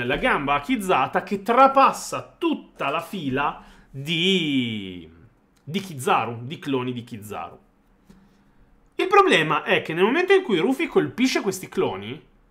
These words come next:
questi cloni spariscono. Ma spariscono perché il vero Kizaru non è lì. Il vero Kizaru è tornato di sotto al Labo Phase,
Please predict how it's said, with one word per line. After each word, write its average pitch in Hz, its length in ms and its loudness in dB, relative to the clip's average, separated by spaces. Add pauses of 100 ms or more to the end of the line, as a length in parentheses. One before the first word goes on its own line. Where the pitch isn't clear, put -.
(100)
questi - 240 -14
cloni 320 260 -4
spariscono. 107 720 -10 (760)
Ma 247 140 0
spariscono 330 520 6
perché 156 520 0
il 180 280 -2
vero 320 320 4
Kizaru 135 760 -2
non 196 180 0
è 185 80 2
lì. 220 280 -6 (520)
Il 214 160 2
vero 381 180 10
Kizaru 196 540 4
è 202 60 0
tornato 269 460 2
di 151 120 -6
sotto - 260 0
al 131 80 2
Labo 131 180 -2
Phase, 127 680 -4